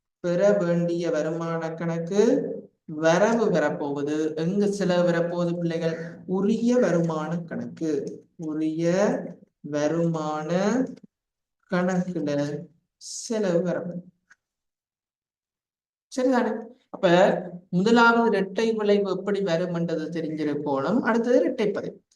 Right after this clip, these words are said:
அப்ப இதுல பாருங்க, எங்களுக்கு இதுல நாங்க செம்மியாக்கள்ல கண்டுபிடிச்சோம் முப்பதினாயிரம் பெற வேண்டிய வருமானம். அப்ப இந்த முப்பதினாயிரம் பெற வேண்டிய வாடகை வருமானம்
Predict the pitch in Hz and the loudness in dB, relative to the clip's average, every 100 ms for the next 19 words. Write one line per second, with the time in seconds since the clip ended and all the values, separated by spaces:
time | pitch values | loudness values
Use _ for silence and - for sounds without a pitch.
0 | - - 214 208 226 226 285 320 277 240 | -2 0 2 4 4 4 4 6 6 6
1 | 190 165 165 208 208 220 226 - 175 175 | 6 4 4 6 4 4 4 2 2 4
2 | 220 269 - - 208 220 214 208 202 220 | 4 2 -2 0 2 4 4 4 4 6
3 | 269 247 220 220 202 202 202 202 175 175 | 6 4 2 2 0 0 -2 -2 -2 -4
4 | 202 202 - 320 311 262 208 180 208 240 | -4 -4 -2 -2 0 2 0 0 -4 -4
5 | 226 233 233 208 185 165 185 190 165 151 | -2 0 -2 -2 -2 -4 -4 -2 -2 -4
6 | 135 147 160 147 - - - 202 208 208 | -6 -6 -6 -2 -4 -4 -8 -2 2 2
7 | 202 220 - 302 285 269 254 254 233 220 | 2 0 0 0 2 2 2 -2 -2 -2
8 | 226 226 220 220 220 208 180 190 202 202 | -2 -2 -2 -2 -2 0 0 2 0 0
9 | 202 175 175 170 156 151 170 | -2 -2 -2 -4 -4 -4 -6